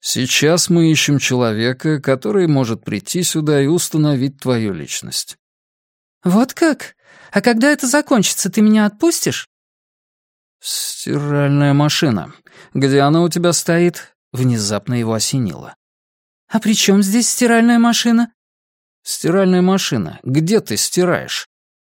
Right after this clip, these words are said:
Почему он не подумал об этом раньше? Женщина хотела что-то сказать, но осеклась. «У меня ее нет. Стиркой занимается моя уборщица. Доволен?»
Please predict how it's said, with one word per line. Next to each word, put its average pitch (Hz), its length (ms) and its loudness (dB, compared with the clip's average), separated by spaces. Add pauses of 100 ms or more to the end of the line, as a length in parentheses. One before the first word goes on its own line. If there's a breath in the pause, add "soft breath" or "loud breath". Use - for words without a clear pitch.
(340)
Почему 123 680 0
он 170 180 2
не 170 100 2
подумал 156 500 0
об 151 160 0
этом 147 240 0
раньше? - 480 -4 (880)
Женщина 127 460 -2
хотела 131 380 0
что-то 127 360 -2
сказать, 110 600 -2
но 131 200 2
осеклась. - 720 -6 (680)
«У 202 60 2
меня 190 240 4
ее 214 180 4
нет. 262 400 2 (360 soft breath)
Стиркой 208 460 0
занимается 254 520 2
моя 196 240 4
уборщица. 208 680 -2 (200)
Доволен?» 202 680 2